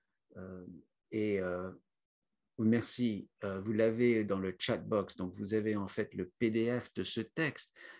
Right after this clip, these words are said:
mais, euh, euh, ce qui est assez clair, euh, c'est que, euh, il, il retrouvait dans ces circonstances,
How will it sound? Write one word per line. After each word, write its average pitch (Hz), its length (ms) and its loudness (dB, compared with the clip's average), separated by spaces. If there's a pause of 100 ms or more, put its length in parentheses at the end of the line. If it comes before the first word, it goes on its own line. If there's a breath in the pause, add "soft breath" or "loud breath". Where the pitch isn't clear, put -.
(140)
mais, 120 340 6
euh, 104 380 2 (760 loud breath)
euh, 98 240 -2 (100)
ce - 160 4
qui 123 160 2
est 117 100 0
assez 110 300 2
clair, 156 400 0 (760 soft breath)
euh, 110 320 0
c'est - 420 4
que, 156 420 2 (120)
euh, 110 300 0 (240)
il, 127 400 4 (580)
il 120 140 6
retrouvait 127 1080 4 (340)
dans 139 680 4 (460)
ces 107 480 -2
circonstances, 151 1160 0